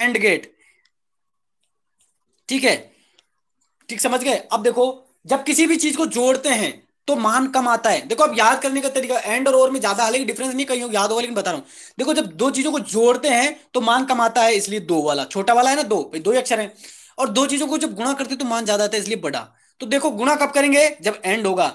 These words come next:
जोड़ कब करेंगे? जब और होगा, ठीक है। तो और में आपको क्या करना है भाई मेरे?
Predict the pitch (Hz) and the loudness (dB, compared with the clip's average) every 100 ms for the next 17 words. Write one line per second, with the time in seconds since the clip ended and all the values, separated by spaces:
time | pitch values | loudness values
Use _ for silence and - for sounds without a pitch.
0 | - _ 170 160 277 302 294 285 277 302 | -8 _ -8 0 4 4 2 2 2 0
1 | 262 240 - 175 151 131 123 - _ 277 | -2 -4 -4 -2 -4 -8 -12 -16 _ 0
2 | 269 294 302 302 - 240 226 220 254 262 | 4 4 4 0 -6 -4 2 4 4 6
3 | 262 269 262 254 240 247 202 220 226 | 4 4 0 0 0 0 0 0 0